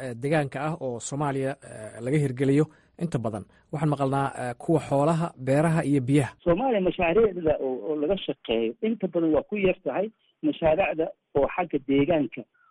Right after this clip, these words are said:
Speaker 2: oo looga faa'iideynayo biyaha roobka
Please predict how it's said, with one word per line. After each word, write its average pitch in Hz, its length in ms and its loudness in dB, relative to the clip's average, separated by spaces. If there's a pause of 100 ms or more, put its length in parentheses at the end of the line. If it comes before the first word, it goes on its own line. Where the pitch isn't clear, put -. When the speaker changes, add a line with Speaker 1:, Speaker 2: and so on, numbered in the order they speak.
(140)
Speaker 2:
oo 143 480 4
looga 160 340 4
faa'iideynayo 151 760 0 (340)
biyaha 175 500 0
roobka 185 400 0